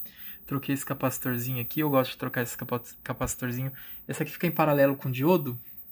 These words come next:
mas esses capacitorzinhos aqui, eu, geralmente eu troco, tá? Esse aqui era o original.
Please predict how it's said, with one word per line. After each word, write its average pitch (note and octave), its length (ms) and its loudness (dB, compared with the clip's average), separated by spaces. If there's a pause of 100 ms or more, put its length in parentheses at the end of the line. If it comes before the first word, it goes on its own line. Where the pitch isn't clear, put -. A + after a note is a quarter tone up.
(800)
mas C3 180 -2
esses - 840 -4
capacitorzinhos C3+ 720 -4
aqui, D#3 720 -2
eu, C#3+ 80 0
geralmente D3+ 420 0
eu D#3 60 -6
troco, A#2+ 400 -4
tá? B2+ 260 -6 (2500)
Esse A#2 220 -6
aqui B2 160 -6
era A#2+ 100 0
o A#2+ 60 0
original. B2 680 -4